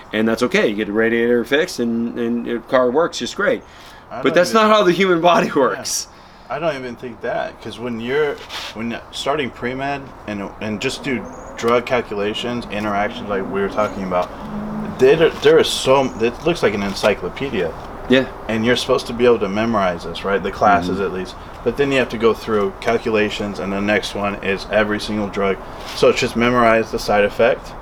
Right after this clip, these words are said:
Speaker 2: the
Speaker 1: Yeah.
Speaker 2: class, and the
Speaker 1: Yeah.
Speaker 2: drug. And now you put that together.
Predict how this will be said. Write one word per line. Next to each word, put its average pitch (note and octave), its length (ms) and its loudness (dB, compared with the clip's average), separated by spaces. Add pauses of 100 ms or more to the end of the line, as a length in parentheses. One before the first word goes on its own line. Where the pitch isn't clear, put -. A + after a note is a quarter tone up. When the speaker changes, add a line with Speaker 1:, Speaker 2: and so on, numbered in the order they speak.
(200)
Speaker 2:
the G2+ 120 -2
Speaker 1:
Yeah. A#2+ 120 6
Speaker 2:
class, G#2+ 580 2
and G#2+ 140 -6
the - 60 -2
Speaker 1:
Yeah. G#2 60 -2
Speaker 2:
drug. G#2 280 4 (640)
And G#2+ 140 -2
now G#2 100 2
you G2+ 160 -2
put - 220 -4
that G2+ 180 -2
together. G#2+ 600 0